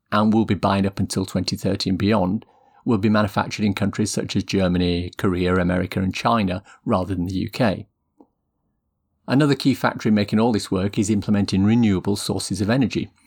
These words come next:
The government is committed to funding lots of offshore wind to provide the power for these vehicles,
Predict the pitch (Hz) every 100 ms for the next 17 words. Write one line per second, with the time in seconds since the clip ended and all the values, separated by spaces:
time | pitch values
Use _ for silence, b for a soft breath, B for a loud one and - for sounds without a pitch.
0 | B B B - 117 123 127 120 110 107
1 | - 131 - 98 - 107 101 95 98 113
2 | 135 - - - - 98 104 - - 95
3 | 95 90 95 - 110 92 95 - - 87
4 | 95 - 104 - 139 135 - 85 -